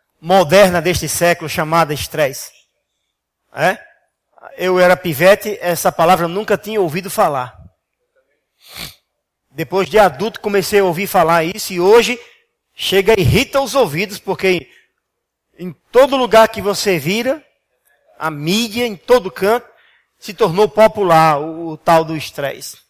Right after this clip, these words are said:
Uma geração apressada, uma geração que não tem tempo nem para si próprio. Irmão, você concorda comigo que tem alguma coisa que precisa ser mudada?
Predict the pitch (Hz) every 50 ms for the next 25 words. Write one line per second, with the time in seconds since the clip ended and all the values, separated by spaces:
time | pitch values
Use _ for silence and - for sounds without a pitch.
0 | _ _ - - - - - - _ _ _ _ _ _ _ _ _ _ _ _
1 | _ _ _ _ _ _ _ _ _ - 147 185 185 156 202 208 214 208 - -
2 | - 220 220 220 214 196 - 196 175 156 - - 208 208 226 240 214 233 226 208
3 | - 220 208 196 185 - 214 214 - - 208 208 208 - 214 190 175 - - 214
4 | 220 165 180 185 180 214 226 - 226 - - 220 - 156 147 135 - - - _
5 | _ _ _ _ _ _ _ _ _ _ _ _ _ _ _ _ _ _ _ _
6 | _ _ _ _ - 214 262 311 330 349 349 403 - 359 359 311 269 233 262 240
7 | 202 208 - 190 185 208 196 165 165 180 156 277 277 262 233 202 208 190 - 196
8 | 202 165 175 - 151 - - - 202 170 - 190 175 151 139 139 143 139 143 -